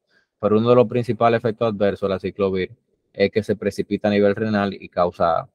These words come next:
daño renal, ¿verdad? Más adelante, cuando estemos viendo renal, vamos a ver eso, pero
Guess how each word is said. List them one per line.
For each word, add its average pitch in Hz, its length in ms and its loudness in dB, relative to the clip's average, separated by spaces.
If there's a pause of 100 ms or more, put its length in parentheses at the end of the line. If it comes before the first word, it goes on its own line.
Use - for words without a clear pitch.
(100)
daño 87 400 -4
renal, 123 300 0
¿verdad? 123 240 -2 (840)
Más 90 200 0
adelante, 95 320 2
cuando 90 180 -2
estemos 92 300 0
viendo 87 800 0
renal, 92 320 0
vamos 92 240 0
a 95 40 2
ver 82 120 0
eso, - 240 -18
pero 87 560 0